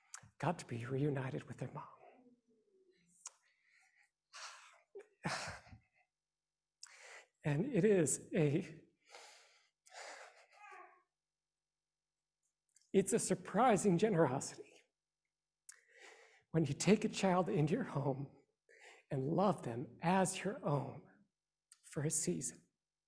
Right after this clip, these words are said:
and let 'em go. And, uh, you know,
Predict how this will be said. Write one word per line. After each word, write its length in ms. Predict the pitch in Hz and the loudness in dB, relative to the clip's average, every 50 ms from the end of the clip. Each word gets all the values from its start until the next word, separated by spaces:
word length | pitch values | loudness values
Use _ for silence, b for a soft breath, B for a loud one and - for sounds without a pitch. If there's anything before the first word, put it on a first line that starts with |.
| _ _ _ _ _ _ _ _ _ _ _ _ _ _ _ _ 381 370 _ _ _ _ _ _ _ _ _ - | _ _ _ _ _ _ _ _ _ _ _ _ _ _ _ _ _ _ _ _ _ _ _ _ _ _ _ -8
and 160 | 131 123 120 | -6 -6 -6
let 120 | 120 123 | -6 -6
'em 120 | 147 147 135 | -6 -6 -6
go. 280 | - 147 135 143 - - - _ _ _ _ _ _ _ _ _ _ _ _ _ _ _ _ _ _ _ _ _ _ _ _ _ _ _ _ _ _ _ _ _ _ _ _ _ _ _ _ - B B B B B B B B B B B | -4 -6 -6 -6 -8 -12 -20 _ _ _ _ _ _ _ _ _ _ _ _ _ _ _ _ _ _ _ _ _ _ _ _ _ _ _ _ _ _ _ _ _ _ _ _ _ _ _ _ -20 B B B B B B B B B B B
And, 360 | - 170 165 160 160 165 143 170 | 2 4 4 6 4 4 2 2
uh, 280 | 143 135 139 139 - 120 123 131 - - _ _ - | 2 2 2 0 -2 -4 -6 -10 -14 -18 _ _ -4
you 80 | - 135 | -2 0
know, 240 | 135 135 143 175 | 2 2 0 -2